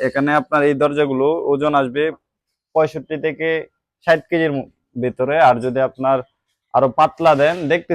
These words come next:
সেম দেখা যাবে, কিন্তু হয়তোবা মাল টেকসই হবে না, কিছুদিন পর নষ্ট হয়ে যাবে কিংবা জং ধরবে। আর এখানে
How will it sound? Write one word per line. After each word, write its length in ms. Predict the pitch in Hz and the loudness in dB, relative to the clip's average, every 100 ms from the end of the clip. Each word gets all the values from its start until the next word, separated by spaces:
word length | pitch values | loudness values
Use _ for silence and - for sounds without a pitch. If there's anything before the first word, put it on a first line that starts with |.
| - | -4
সেম 140 | 160 160 | -2 0
দেখা 160 | 165 160 | 2 4
যাবে, 160 | 156 147 135 | 2 0 -2
কিন্তু 240 | 143 131 170 220 _ _ - | -6 -4 -4 -6 _ _ -6
হয়তোবা 300 | 131 139 139 143 | -2 0 2 2
মাল 120 | 147 131 | 2 -2
টেকসই 360 | 139 - 143 135 | -6 -4 -6 -2
হবে 180 | 131 139 139 | -2 -2 -2
না, 60 | 147 - _ _ _ | -6 -12 _ _ _
কিছুদিন 340 | 151 147 143 143 147 | -8 -4 -4 -2 0
পর 100 | 139 143 | 0 0
নষ্ট 180 | 151 - | -4 -4
হয়ে 120 | 131 131 | -2 0
যাবে 140 | 135 135 131 | -2 -4 -6
কিংবা 240 | 139 139 127 117 110 127 | -6 -4 -4 -6 -2 2
জং 120 | 151 143 | 2 2
ধরবে। 200 | 113 101 107 | 0 2 0
আর 60 | 110 127 | 0 -2
এখানে 220 | 135 | -2